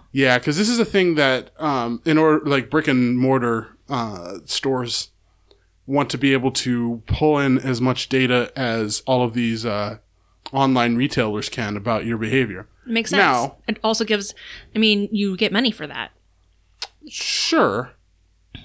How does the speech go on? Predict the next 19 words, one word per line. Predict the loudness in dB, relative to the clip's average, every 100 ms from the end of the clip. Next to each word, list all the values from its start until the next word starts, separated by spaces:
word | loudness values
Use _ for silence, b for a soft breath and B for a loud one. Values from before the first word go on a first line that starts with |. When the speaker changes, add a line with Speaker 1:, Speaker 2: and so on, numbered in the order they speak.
| 2
Speaker 1:
But | 6 6
Speaker 2:
sell | 4 4
that | 4 2
information | 2 2 2 2 2 -4
to | -4
others. | -2 -2 -4 -4
Say, | -4 -6
you | -6
know, | -4
"We | -6
have | -6
people | -6 -6
stopping | -6 -6 -6
here | -6 -2
and | 0
here | -2 -4
and | -4
here," | -4 -2
and | -4 -6